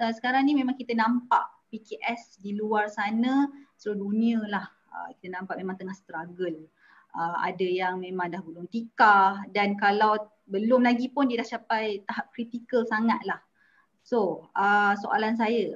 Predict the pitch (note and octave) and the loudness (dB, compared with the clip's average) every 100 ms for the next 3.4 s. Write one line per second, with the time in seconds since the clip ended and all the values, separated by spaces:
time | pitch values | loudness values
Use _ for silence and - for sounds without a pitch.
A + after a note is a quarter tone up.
0 | - A3+ A#3 B3+ - D4 C#4+ - A3+ A3+ | -4 -2 -2 -8 -6 -4 -4 -6 -6 -6
1 | A3+ - C4 A#3+ A3+ A3 G3+ - G3+ G3+ | -8 -12 -4 0 2 0 -2 -4 -4 -2
2 | G3+ G3+ G3+ G3 F#3 A3 - _ - A3 | 0 0 0 -2 -6 -10 -16 _ -18 -16
3 | - A#3 A#3 A#3 | -8 -2 -2 -2